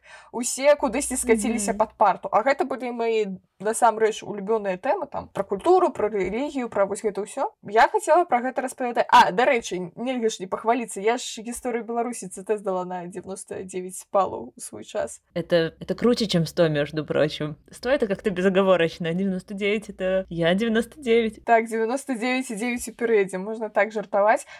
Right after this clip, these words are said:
Speaker 1: Ну, я просто да таго, што я вельмі ўсе гэта любіла і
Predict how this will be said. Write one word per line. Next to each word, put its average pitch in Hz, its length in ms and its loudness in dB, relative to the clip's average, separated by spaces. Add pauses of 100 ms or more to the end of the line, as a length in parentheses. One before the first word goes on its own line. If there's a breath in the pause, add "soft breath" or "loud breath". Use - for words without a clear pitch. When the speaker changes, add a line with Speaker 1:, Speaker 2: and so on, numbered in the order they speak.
Speaker 1:
Ну, 285 200 4
я 269 180 6
просто 277 300 -2
да 226 120 -10
таго, 269 200 0
што 262 160 -8
я 233 240 4
вельмі 226 400 0
ўсе 226 240 -2
гэта 202 400 2
любіла 202 400 -4
і 185 400 -10